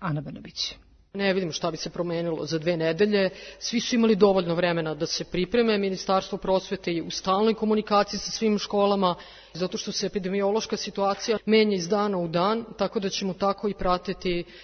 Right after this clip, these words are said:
Speaker 2: i raditi.
Speaker 1: Međunarodni monetarni fond saopštio,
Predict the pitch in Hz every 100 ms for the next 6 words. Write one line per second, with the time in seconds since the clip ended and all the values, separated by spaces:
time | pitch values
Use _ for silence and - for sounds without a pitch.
0 | - 196 196 190 - 190 170 165 160 -
1 | _ _ _ _ _ - - - - 226
2 | 240 233 233 214 214 214 208 190 185 156
3 | 190 170 - 156 - - 262 240